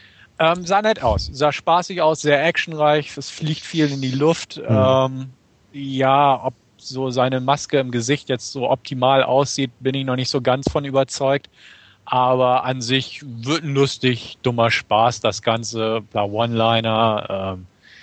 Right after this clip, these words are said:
Speaker 1: fiese Schurken, ein fieser Hauptdarsteller, der aber doch irgendwo gut ist.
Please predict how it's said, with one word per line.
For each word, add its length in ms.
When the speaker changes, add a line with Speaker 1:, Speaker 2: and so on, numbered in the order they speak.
Speaker 1:
fiese 260
Schurken, 720
ein 100
fieser 600
Hauptdarsteller, 720
der 100
aber 140
doch 140
irgendwo 320
gut 240
ist. 420